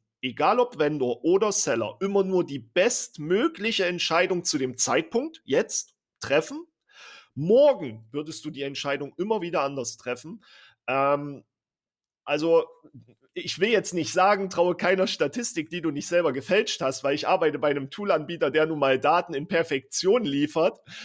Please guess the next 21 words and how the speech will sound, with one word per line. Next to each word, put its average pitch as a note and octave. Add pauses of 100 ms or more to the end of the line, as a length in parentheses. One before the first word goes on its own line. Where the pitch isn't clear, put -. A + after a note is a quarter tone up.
(240)
Aber, D3
ähm, B2+ (1200)
da C3+
bin D#3
ich -
voll F3
bei E3+
dir. C#3
Also A#2+
ich B2
sehe D3
auch F#3
sehr, D3
sehr A2
hohe A2+
Zahlen. G#2
Ich G#2+
sehe A#2+
wunderbare C3
Zahlen. G2+
Aber D#3+